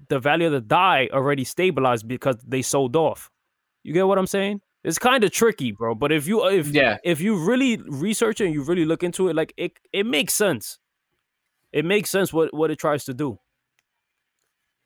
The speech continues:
Speaker 1: You know, like, everything with this shit, nothing's guaranteed. But if you, if you,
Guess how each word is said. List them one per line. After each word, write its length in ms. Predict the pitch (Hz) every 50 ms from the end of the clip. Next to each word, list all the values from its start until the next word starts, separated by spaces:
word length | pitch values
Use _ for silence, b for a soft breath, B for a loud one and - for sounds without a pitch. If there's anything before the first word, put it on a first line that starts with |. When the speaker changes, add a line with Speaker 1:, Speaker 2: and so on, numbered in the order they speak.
| _ _ _ _ _ _ _ _ _ _ _ _ _ _ _ _ _ _ _ _ _ _ _ _ _ _ _ _ -
Speaker 1:
You 100 | - 135
know, 120 | 135 117 110
like, 300 | 107 113 120 117 104 - -
everything 380 | 156 196 226 233 247 240 208 - B B B B _ _ _ _ -
with 200 | - 160 156 -
this 160 | 214 240 -
shit, 200 | - 240 214 120
nothing's 320 | 156 170 185 - 185 143
guaranteed. 520 | 127 165 165 160 143 127 - 156 120 107 _ _ _ _ _ _ _ _ -
But 160 | 147 139 -
if 160 | 147 127 117
you, 240 | 147 156 143 127 - -
if 160 | - 143 139 156
you, 80 | 165